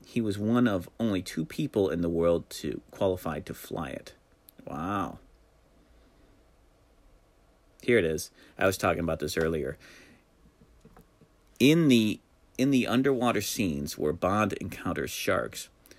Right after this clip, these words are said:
Sir Sean Connery was supposed to be protected by clear plastic panels, shielding him from sharks and close-ups. However, the panels only extended out about three feet in height.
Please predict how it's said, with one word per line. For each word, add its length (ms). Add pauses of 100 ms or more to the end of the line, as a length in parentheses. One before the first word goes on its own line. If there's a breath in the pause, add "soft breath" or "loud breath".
(140 loud breath)
Sir 200
Sean 280
Connery 560 (180)
was 220
supposed 420
to 60
be 160
protected 440
by 180
clear 340
plastic 500
panels, 540 (400 soft breath)
shielding 460
him 260
from 240
sharks 500
and 80
close-ups. 680 (420 soft breath)
However, 380
the 80
panels 680
only 360
extended 500
out 240
about 320
three 240
feet 320
in 100
height. 480